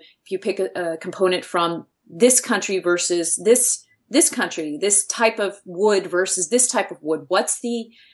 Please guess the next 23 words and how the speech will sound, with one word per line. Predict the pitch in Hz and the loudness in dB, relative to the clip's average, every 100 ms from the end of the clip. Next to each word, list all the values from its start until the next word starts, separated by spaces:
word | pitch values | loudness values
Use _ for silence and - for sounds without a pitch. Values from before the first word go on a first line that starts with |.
| _ - | _ -2
what's | 277 - | 0 2
the | 339 330 | 0 -2
sustainability | - 285 294 254 302 | -2 -4 -2 -2 -4
factor? | - - 190 | -4 -8 -8
So | - 185 180 | -6 -4 0
as | 202 202 | 0 0
you're | 190 | -4
designing, | 180 202 247 233 180 | -2 2 2 0 -4
you | 156 | -8
can | 180 | -6
do | 208 | -6
this | 160 | -4
without | 196 185 180 | 0 2 2
actually | 190 - 175 | 0 -4 -4
having | 180 170 170 | -4 -4 -8
to | 175 160 | -10 -10
touch | - 214 - - | -8 -8 -6 -8
the | 175 | -2
products | 185 175 165 - | 0 0 -2 -8
themselves, | 160 160 220 135 135 | -6 -2 -2 -2 -2
right? | 151 165 | -2 -2
You | - | -4
can | - 151 | -8 -10